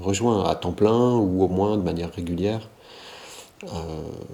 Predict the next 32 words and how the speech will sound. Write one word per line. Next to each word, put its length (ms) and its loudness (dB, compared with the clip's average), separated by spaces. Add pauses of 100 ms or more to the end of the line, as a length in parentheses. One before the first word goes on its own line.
(260)
pour 160 -4
avoir 180 -4
des 120 -6
coups 220 -2
de 40 0
main, 340 4
pour 200 -4
échanger, 680 2
pour 200 -4
pouvoir 260 0
aussi, 320 -2
euh, 60 2
plus 240 -6
facilement, 720 -2
euh, 100 0
l'esprit 340 0
tranquille, 540 0
me 100 0
dire, 360 -2
euh, 160 -2
je 160 -4
vais, 280 -4
euh, 100 -6 (120)
partir 380 -10
faire 160 -12
mes 100 -8
cours, 380 -2
euh, 100 -4
sans 220 -4
me 100 -2
demander, 500 -2
euh, 140 -6